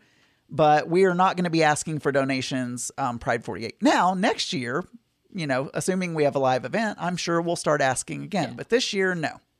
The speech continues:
Speaker 2: Yeah, and we never raised money the first few years that we did Pride forty-eight. It was always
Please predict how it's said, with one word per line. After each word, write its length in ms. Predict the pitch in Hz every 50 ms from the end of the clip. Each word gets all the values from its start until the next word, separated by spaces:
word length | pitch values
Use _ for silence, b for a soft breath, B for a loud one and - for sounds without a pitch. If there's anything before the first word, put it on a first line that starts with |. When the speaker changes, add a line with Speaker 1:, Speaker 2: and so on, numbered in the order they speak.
| _ _ _ _ _ - - -
Speaker 2:
Yeah, 100 | 277 403 -
and 80 | 381 415
we 120 | 427 440 427
never 260 | 381 277 214 196 175
raised 300 | 160 151 143 147 143 -
money 220 | 151 147 143 143 135
the 100 | 131 143
first 280 | - 131 127 - - _
few 140 | - 147 135
years 200 | 131 123 127 -
that 100 | 127 117
we 60 | 123
did 160 | 113 120 127
Pride 220 | - 127 123 104 _
forty-eight. 420 | - 107 95 87 85 87 104 - _ -
It 100 | 151 147
was 200 | 156 160 156 156
always 520 | 151 151 170 165 151 147 143 139 - -